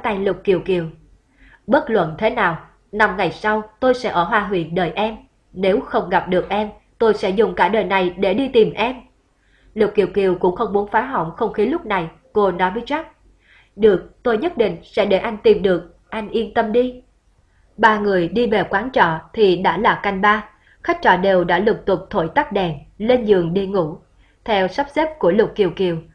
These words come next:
An Long Nhi vừa quay về phòng mình và Jack lập tức đóng cửa thu dọn hành lý cần dùng, bỏ vào hòm mây đeo sau lưng, sau đó lợi dụng màn đêm trèo ra ngoài cửa sổ. Dưới cửa sổ chính là dòng Bắc Giang, từ bầu cửa tới mặt sông khoảng hơn hai trượng.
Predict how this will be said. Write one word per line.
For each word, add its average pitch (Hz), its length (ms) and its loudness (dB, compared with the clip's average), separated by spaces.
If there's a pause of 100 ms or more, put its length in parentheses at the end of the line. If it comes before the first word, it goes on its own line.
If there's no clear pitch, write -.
(220)
An 214 180 0
Long 196 180 -2
Nhi 196 200 4
vừa 180 180 0
quay 247 220 -2
về 185 280 -2
phòng 185 180 -4
mình 170 240 -4
và 175 200 0
Jack 302 180 -2 (380)
lập 214 220 -2
tức 190 200 -2
đóng 208 280 -4
cửa 180 160 2
thu 262 180 -2
dọn 202 240 2
hành 180 240 -2
lý 196 180 0
cần 185 320 -4
dùng, 175 160 0 (460)
bỏ 196 180 4
vào 202 160 4
hòm 180 320 0
mây 208 320 0
đeo 190 240 0
sau 196 220 -2
lưng, 214 200 2 (340)
sau 202 220 -2
đó 190 380 -2
lợi 196 240 2
dụng 180 200 0
màn 185 200 2
đêm 220 300 -2
trèo 202 200 2
ra 254 140 2
ngoài 196 300 -2
cửa 180 100 -2
sổ. 170 340 -6 (580)
Dưới 254 160 0
cửa 220 120 2
sổ 185 220 -2
chính 220 340 -2
là 180 220 0
dòng 180 220 -2
Bắc 262 120 2 (100)
Giang, 214 200 0 (440)
từ 196 220 -10
bầu 185 240 -8
cửa 170 160 -10
tới 254 160 -10
mặt 240 180 -4
sông 208 300 -6 (100)
khoảng 170 220 -2
hơn 214 180 -4
hai 208 240 -6
trượng. 170 240 -2